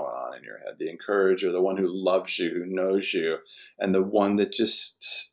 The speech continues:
it seeks your, really your destruction, right? And, and so that's confession. Truth tell, "Lord, this is what I believe about myself today, that I'm, I'm, I'm powerless, I'm, I'm wasting time," which is never true.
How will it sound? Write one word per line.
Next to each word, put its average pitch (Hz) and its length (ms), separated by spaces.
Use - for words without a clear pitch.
it - 200
seeks - 400
your, 98 220
really 98 320
your 87 160
destruction, 113 640
right? 104 260
And, 151 100
and - 140
so 110 60
that's 113 200
confession. 113 720
Truth 110 300
tell, 107 240
"Lord, 104 200
this 98 120
is 107 100
what 104 120
I 95 100
believe 92 260
about 87 280
myself 87 420
today, 92 320
that 87 140
I'm, 85 320
I'm, 92 220
I'm 85 440
powerless, 87 960
I'm, 82 460
I'm 87 160
wasting 95 760
time," 92 480
which - 180
is 113 140
never 139 640
true. 95 360